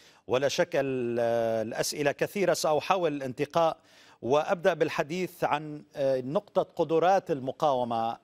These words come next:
المتعاظمة. في كل مرة يطل فيها السيد حسن نصر الله يتحدث عن قدرات، هذه المرة أشار إلى قدرات جديدة دفاعية وهجومية بحرية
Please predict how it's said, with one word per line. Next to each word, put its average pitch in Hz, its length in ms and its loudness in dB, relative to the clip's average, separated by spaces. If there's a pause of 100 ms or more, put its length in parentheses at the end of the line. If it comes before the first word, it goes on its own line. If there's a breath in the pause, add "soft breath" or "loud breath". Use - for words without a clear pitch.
المتعاظمة. 123 1040 0
في 131 160 -6
كل 143 160 -2
مرة 135 220 0
يطل 120 300 -4
فيها 127 200 -4
السيد 120 300 -2
حسن 139 320 -2
نصر 127 240 -2
الله 143 220 0 (440 loud breath)
يتحدث 151 640 0
عن 143 80 2
قدرات، 135 500 0
هذه 170 160 0
المرة 170 340 2
أشار 165 480 2 (600 soft breath)
إلى 160 180 2
قدرات 165 640 0 (120)
جديدة 151 460 0
دفاعية 151 560 0
وهجومية 147 680 0
بحرية 139 840 0